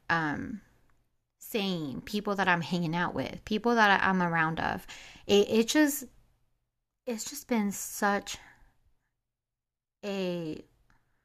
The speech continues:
difficult time. And I have just, like, felt that I'm going into a different stage of my life.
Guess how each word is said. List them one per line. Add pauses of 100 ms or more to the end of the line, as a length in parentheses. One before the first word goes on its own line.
(1300)
difficult
time. (1300)
And (440)
I (580)
have
just,
like, (1160)
felt (120)
that
I'm
going
into
a
different
stage
of
my
life.